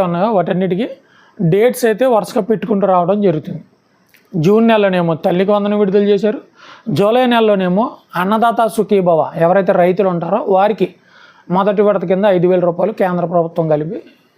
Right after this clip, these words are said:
రెండు వేలు, మొత్తం ఏడు వేలు విడుదల చేయడం జరుగుతుంది. ఇంకా మనకి ఆగస్టుకు వచ్చేటప్పటికి మహిళలకు ఉచిత బస్సు ప్రయాణం అని చెప్పి తెలియజేయడం జరిగింది. ఆగస్టు పదిహేను స్వతంత్ర దినోత్సవం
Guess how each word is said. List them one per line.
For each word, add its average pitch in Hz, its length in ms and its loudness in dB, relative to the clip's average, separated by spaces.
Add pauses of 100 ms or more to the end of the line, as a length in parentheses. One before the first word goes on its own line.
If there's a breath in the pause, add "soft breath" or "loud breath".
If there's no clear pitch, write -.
(200)
రెండు 190 220 0
వేలు, 214 200 2
మొత్తం 202 180 0 (120)
ఏడు 165 160 2
వేలు 170 180 2
విడుదల 160 320 -4
చేయడం 151 180 0 (160)
జరుగుతుంది. 160 300 -4 (840 loud breath)
ఇంకా 220 200 0
మనకి 214 200 0 (160)
ఆగస్టుకు 262 400 0
వచ్చేటప్పటికి 208 540 0 (180)
మహిళలకు 208 360 2 (100)
ఉచిత 180 180 -2 (120)
బస్సు 190 280 -4
ప్రయాణం 175 360 -2
అని 160 160 -4
చెప్పి 226 240 -2 (580 loud breath)
తెలియజేయడం 214 440 2 (100)
జరిగింది. 196 380 0 (160)
ఆగస్టు 214 360 0
పదిహేను 196 340 0
స్వతంత్ర 185 420 0
దినోత్సవం 175 340 -2